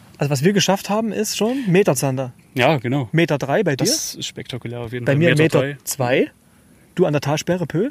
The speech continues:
Speaker 1: Meter drei.
Speaker 2: Mhm.
Speaker 1: Ich an der Elbe,
Speaker 2: Genau.
Speaker 1: auf einer Buhne. Unvergessen.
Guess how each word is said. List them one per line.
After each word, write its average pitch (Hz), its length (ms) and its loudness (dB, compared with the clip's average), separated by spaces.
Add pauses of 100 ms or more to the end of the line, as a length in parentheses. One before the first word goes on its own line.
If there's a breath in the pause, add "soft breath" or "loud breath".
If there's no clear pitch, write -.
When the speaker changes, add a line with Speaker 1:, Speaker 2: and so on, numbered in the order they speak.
(140)
Speaker 1:
Meter 170 240 -2
drei. 214 320 -2 (140)
Speaker 2:
Mhm. 110 180 0
Speaker 1:
Ich 170 120 -2
an 165 80 -2
der 143 120 2
Elbe, 208 340 2
Speaker 2:
Genau. 120 260 -8
Speaker 1:
auf - 120 -12
einer 151 80 0
Buhne. 202 300 2 (800 loud breath)
Unvergessen. 185 640 4